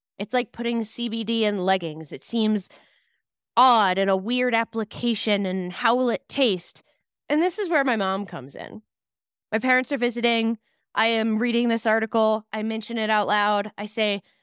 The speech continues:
"Who would need truffle Parmesan weed crackers? I don't get it." And my mom, a professional violinist who has no connection to the e-commerce world, is not an industry expert, thinks that I was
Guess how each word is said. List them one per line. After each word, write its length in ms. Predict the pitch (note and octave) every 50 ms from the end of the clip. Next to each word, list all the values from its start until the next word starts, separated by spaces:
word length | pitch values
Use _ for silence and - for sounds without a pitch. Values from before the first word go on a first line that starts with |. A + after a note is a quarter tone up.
| _ _ _ _
"Who 100 | - F4+
would 120 | E4+ F4 C4+
need 280 | D#4 D4+ D4+ A3 -
truffle 480 | - - - - C#4 C#4+ - C4 B3+ A3+
Parmesan 880 | G#3+ - A3+ A#3+ A#3+ A#3+ A#3 F#3+ A3+ A3 G#3+ G#3+ G#3 G3+ G3+ G3+ F#3 - _ _ _ _ _ _
weed 460 | - F3+ E3 G#3+ A#3+ C#4+ C#4+ A3 -
crackers? 540 | - - F#3+ D3+ D3 - - D3+ D#3+ F3 F3
I 100 | F#3+ F#3
don't 300 | F3+ F#3 F3+ F3 F3 -
get 180 | - B3 A#3+ F3+
it." 240 | E3 F3+ G#3 - _ _ _ _ _ _ _ _ _
And 300 | - B3 A#3+ A#3+ A#3+ - - _ _ _ _ _ _ _ _ _ _ _ _
my 140 | A3+ C4 D#4+
mom, 360 | E4 D#4 C#4 B3 B3 D4+ D4+ - -
a 60 | -
professional 580 | - - C4 - A#3 A3 A3 - A#3 A3 G#3+
violinist 720 | G#3 G#3+ G3+ G3 F#3+ F#3+ A3+ C#4 C4 C4 C#4 - - - - _ _
who 100 | - F3+
has 220 | F#3 E3 E3 E3 F3
no 260 | F#3 F#3 G#3+ A3 G#3+
connection 440 | G#3+ A3 G#3 G3 F#3+ - - F#3+ F#3
to 100 | - F#3+
the 140 | E3+ F3+ F3+ F#3
e-commerce 540 | E3+ - - G#3 G#3 G#3+ G#3 G3+ - -
world, 360 | G#3 G#3+ G#3 G3+ G3+ G3+ G3 - _ _ _ -
is 240 | - F3 D#3+ D#3 - - _ _ _ _
not 400 | E3+ F#3 G3+ A3 A3 A3+ A3 - _ _ _ _ _ _ _ _
an 160 | - G#3 G#3 G3
industry 580 | F#3+ G#3+ G#3+ G3+ G#3+ - - - G#3+ G3+ -
expert, 520 | - G3+ G3+ - - - G#3 G3+ G#3 G3+ - _ _ _ _ _
thinks 240 | G#3+ G#3 G3 - -
that 120 | - G3+
I 160 | F#3+ G3 G3 G3
was 480 | G3 F#3+ F#3+ F#3+ F#3+ F#3 - - -